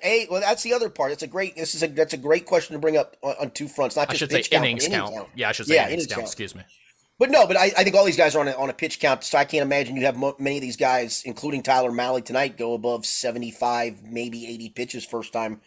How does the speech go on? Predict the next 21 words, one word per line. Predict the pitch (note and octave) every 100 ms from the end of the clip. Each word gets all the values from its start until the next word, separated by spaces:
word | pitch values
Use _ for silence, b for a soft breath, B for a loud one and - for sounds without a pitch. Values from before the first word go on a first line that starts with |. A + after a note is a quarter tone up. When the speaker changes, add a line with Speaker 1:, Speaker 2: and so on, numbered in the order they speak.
| B B -
Speaker 1:
first | C3+ -
few | B2
times | B2+ A2+
through | C#3
the | A#2
rotation. | A2 C3+ C3 B2+
But | A#2 A2
that'll | E3+ B3+
be | A3
fascinating | - D3 D#3+ - B2+ A#2+
to |
see | A2+ C3+ C3 - B B B B
if | F#3 G3
both | C3+ F3 G#3
of | F3+
these | D#3+ -
kids | - E3+ C#3
are | D3+
on | C#3+
innings | D3 E3 D#3 -
counts. | D3 C3 C3 -